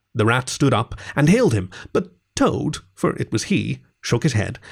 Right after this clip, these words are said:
and settled sternly to his work. "He'll be out of the boat in a minute if he rolls like that,"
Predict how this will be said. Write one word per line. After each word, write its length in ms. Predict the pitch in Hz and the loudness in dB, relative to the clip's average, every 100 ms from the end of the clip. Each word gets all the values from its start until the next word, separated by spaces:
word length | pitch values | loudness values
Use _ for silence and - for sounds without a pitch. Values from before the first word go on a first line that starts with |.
| - | -6
and 140 | 107 | -4
settled 340 | - 117 131 - | 0 0 0 -4
sternly 400 | - 113 107 107 | 0 2 2 2
to 120 | 117 | 4
his 140 | 113 | 2
work. 360 | 104 90 - - _ _ _ _ _ _ _ _ - | 2 -4 -10 -20 _ _ _ _ _ _ _ _ -4
"He'll 300 | 170 208 233 | 2 4 4
be 180 | 226 196 | 4 4
out 160 | 185 175 | 4 2
of 80 | 151 | 2
the 80 | |
boat 260 | 139 156 170 | 2 2 2
in 120 | 131 | 2
a 100 | 120 | 4
minute 240 | 180 131 - | 4 2 -4
if 80 | 113 | -2
he 100 | 123 | 0
rolls 420 | 107 151 151 113 | 2 4 2 2
like 180 | 110 - | 0 2
that," 320 | 131 180 | 0 0